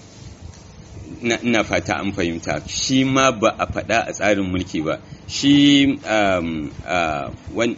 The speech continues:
wanda isa min magana na manta ofis ɗin nasa da ka faɗa, wato kaman ya kar-, ya mai da hankali ne akan ayyukan da suke, kuma ba tambayar da kai kenan ba. Tambayar da ake yi ita ce me tsarin mulki ya ce,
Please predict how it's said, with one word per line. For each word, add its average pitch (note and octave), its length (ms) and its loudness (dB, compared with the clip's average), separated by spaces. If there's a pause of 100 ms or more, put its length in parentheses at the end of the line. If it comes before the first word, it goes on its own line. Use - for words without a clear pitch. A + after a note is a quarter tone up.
wanda A2 300 0 (140)
isa G#2 260 -2
min A2 180 0
magana F#2+ 680 0 (460)
na F#2+ 160 -2
manta G#2+ 300 0
ofis G2 360 -4
ɗin F#2+ 120 0
nasa F2+ 240 -2
da D#2+ 80 -4
ka F#2 140 -4
faɗa, E2+ 380 -2 (500)
wato F#2+ 260 2
kaman A2 340 0
ya B2+ 140 2
kar-, A2 260 0 (120)
ya A#2 200 2
mai C3+ 180 2
da B2 100 2
hankali A2+ 340 -2
ne G#2+ 100 2
akan G#2 400 -4 (100)
ayyukan A#2+ 500 2
da E2+ 80 0
suke, F#2+ 280 -4
kuma A#2 220 0
ba A2+ 120 4
tambayar G2 380 2
da E2 100 0
kai F2 200 0
kenan D#2 400 -2
ba. C#2 120 -6 (720)
Tambayar A2+ 500 2
da - 160 2
ake C3 260 -2
yi A#2+ 280 -2
ita A#2 300 -2
ce G2 280 2
me F2+ 240 -2
tsarin A#2+ 380 -2
mulki G#2 560 -2
ya G2 80 4
ce, E2+ 260 -4